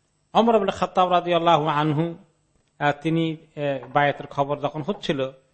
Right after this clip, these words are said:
তখন সবাই ওদিকে দৌড় দিচ্ছে, তিনি খবর পান নাই। তিনি ওনার যুদ্ধের বর্ম ঠিকঠাক করতেছেন, কারণ যুদ্ধ করতে হবে এই খবরই তিনি জানেন যে তারা ওসমান রাদিয়াল্লাহু আনহু হত্যা যদি করে থাকে, আমরা এটার জন্য যুদ্ধ করতে হবে, তাদের প্রতিশোধ নিতে।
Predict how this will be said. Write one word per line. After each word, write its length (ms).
তখন 400
সবাই 240
ওদিকে 240
দৌড় 240
দিচ্ছে, 300
তিনি 220
খবর 260
পান 220
নাই। 240
তিনি 180
ওনার 340
যুদ্ধের 320
বর্ম 440
ঠিকঠাক 460
করতেছেন, 420
কারণ 280
যুদ্ধ 220
করতে 300
হবে 140
এই 60
খবরই 280
তিনি 220
জানেন 340
যে 120
তারা 220
ওসমান 360
রাদিয়াল্লাহু 380
আনহু 180
হত্যা 200
যদি 100
করে 200
থাকে, 260
আমরা 240
এটার 260
জন্য 180
যুদ্ধ 200
করতে 260
হবে, 240
তাদের 220
প্রতিশোধ 440
নিতে। 260